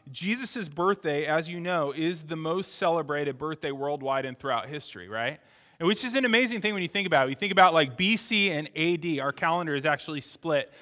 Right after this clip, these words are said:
by his birthday. And, um, and we think about, like, all the people that take part in this in some way using the name of Christmas. But guys, with so many cooks in the kitchen, it's, it, you can end up with a bizarre stew, right?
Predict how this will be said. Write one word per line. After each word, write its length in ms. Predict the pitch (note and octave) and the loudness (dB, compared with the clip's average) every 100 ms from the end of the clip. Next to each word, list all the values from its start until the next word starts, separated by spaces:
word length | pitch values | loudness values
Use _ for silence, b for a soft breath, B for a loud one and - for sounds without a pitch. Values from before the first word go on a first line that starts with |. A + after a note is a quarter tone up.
| B _ | B _
by 220 | D3 D3 | 4 4
his 180 | D3+ A#2+ | 0 -4
birthday. 560 | C3+ C#3+ - G2+ F#2+ - B B B | -8 -8 -6 -8 -8 -16 B B B
And, 340 | D#3 E3 E3 F3 | 2 4 4 2
um, 240 | E3 D#3 D#3+ | 4 2 0
and 100 | D#3+ | -4
we 60 | |
think 220 | D#3+ A3 G#3+ | -2 -2 4
about, 320 | F#3+ E3+ D#3 | 8 8 8
like, 240 | D3+ C#3+ - | 4 2 -4
all 300 | D#3+ E3+ G#3 | 6 8 8
the 120 | G#3 G#3 | 6 0
people 380 | - G3+ G3 | -6 -4 -2
that 180 | D3 D3+ | -4 -4
take 260 | - F3+ E3 | -6 -8 -4
part 260 | - E3+ | -2 -2
in 100 | C#3+ | -4
this 200 | D3+ C#3 | -8 -8
in 100 | C#3+ | -6
some 380 | C3 - F3+ F3 | -6 -4 -2 -2
way 400 | E3+ D#3+ C#3 B2+ B B B | -2 -4 -4 -6 B B B
using 400 | D3+ D#3 E3 E3 | -8 -6 -6 -6
the 100 | D3 | -6
name 320 | C#3+ D3 D3+ D#3 | -4 -4 -4 -8
of 120 | C3+ | -14
Christmas. 480 | - E3 D#3+ B2+ A2+ | -6 -6 -6 -10 -12
But 380 | - D3 - D3+ | -6 -6 -6 -6
guys, 240 | F#3 F#3+ | 0 0
with 120 | F#3 | -2
so 180 | - G#3 | -8 -6
many 180 | A#3 A#3 | -6 -8
cooks 320 | - F#3+ - | -8 -10 -10
in 80 | G#3 | -14
the 80 | F#3+ | -10
kitchen, 460 | - G3 G#3 G3+ - b b b | -8 -8 -10 -14 -16 b b b
it's, 400 | F3 F3+ - - | -2 0 -2 -10
it, 100 | F#3 | -8
you 180 | F#3+ F3+ | -6 -6
can 140 | G3 | -4
end 140 | G#3 A3+ | -2 -2
up 100 | G#3+ | -2
with 100 | F3+ | -4
a 40 | |
bizarre 320 | D#3 D3+ D#3 | -6 -2 -2
stew, 340 | C#3+ - B2 F#2 | -4 -10 -12 -12
right? 320 | - C3 C#3+ | -4 -2 -2